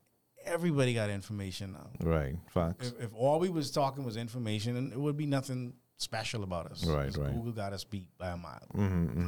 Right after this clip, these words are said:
Speaker 2: mm-hmm,
Speaker 1: <laughs> By a
Speaker 2: mm-hmm.
Speaker 1: galaxy, right?
Speaker 2: Yes.
Speaker 1: <laughs>
Speaker 2: Pretty much.
Speaker 1: By a Google.
Speaker 2: Right.
Speaker 1: Right?
Speaker 2: <laughs>
Speaker 1: Um, so it's not just having information, it's knowing
Speaker 2: Right.
Speaker 1: the sequence of the information.
Speaker 2: Okay.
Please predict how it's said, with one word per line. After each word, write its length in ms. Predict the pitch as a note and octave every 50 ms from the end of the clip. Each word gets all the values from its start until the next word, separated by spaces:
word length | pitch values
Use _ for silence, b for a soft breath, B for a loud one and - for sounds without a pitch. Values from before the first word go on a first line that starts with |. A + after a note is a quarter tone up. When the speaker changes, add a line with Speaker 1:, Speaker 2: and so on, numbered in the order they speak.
| F2 E2+
Speaker 2:
mm-hmm, 0 |
Speaker 1:
<laughs> 240 | E2+ - - - -
By 120 | - -
a 40 | G#2
Speaker 2:
mm-hmm. 80 | G2
Speaker 1:
galaxy, 480 | F#2 G2 F#2+ G2 F2+ F#2 - - - -
right? 100 | - A#2+
Speaker 2:
Yes. 380 | A2 G2+ F#2 E2 - - - - - - - - -
Speaker 1:
<laughs> 240 | - - - - -
Speaker 2:
Pretty 220 | C#3 C3 B2 A#2+
much. 360 | A#2 A2+ A2 A2 A#2+ - -
Speaker 1:
By 160 | - C3+ D3
a 100 | D3+ C#3+
Google. 420 | C3 C3 C#3+ D3 C3+ A#2+ G#2 - - - -
Speaker 2:
Right. 440 | C3+ B2 A#2 A2 C#3 D#3 D3+ A#2+ C#3
Speaker 1:
Right? 720 | D3 - C#3 - F#3+ F#3 C#4+ G3+ F#3 E3+ D3 B3 - F3+ B
Speaker 2:
<laughs> 60 | B E4 B B B B B B B A#2 B _ -
Speaker 1:
Um, 440 | D3 D#3 D3+ D3 C#3+ C3 B2+ - - - _
so 220 | - - D#3 D#3
it's 160 | C#3 A#2+ B2
not 200 | F3 F3+ G#3+ C4 - - _ _ _ -
just 200 | B2+ D3 D3 -
having 300 | - D3+ D3 D3 C3+ C3+
information, 600 | B2+ A#2+ A#2 A2 A2 G#2 A#2 C#3+ D3+ C3 A#2 G2+ -
it's 140 | D#2+ E2 F#2
knowing 160 | E2 E2 D#2+
Speaker 2:
Right. 160 | D#2 D2 C#2+
Speaker 1:
the 60 | D2 D2+
sequence 800 | - - - - - G3+ G3+ F#3+ F#3 - F3+ F3 D3+ C#3 A#2+ B2
of 180 | A#2 G#2+ F#2
the 140 | F#2 F#2+ F#2
information. 680 | F2+ F2 F2 - F#2 D#2 C#2+ C#2 C#2 - - - -
Speaker 2:
Okay. 360 | F2 E2+ - E2+ D#2+ D#2 D2+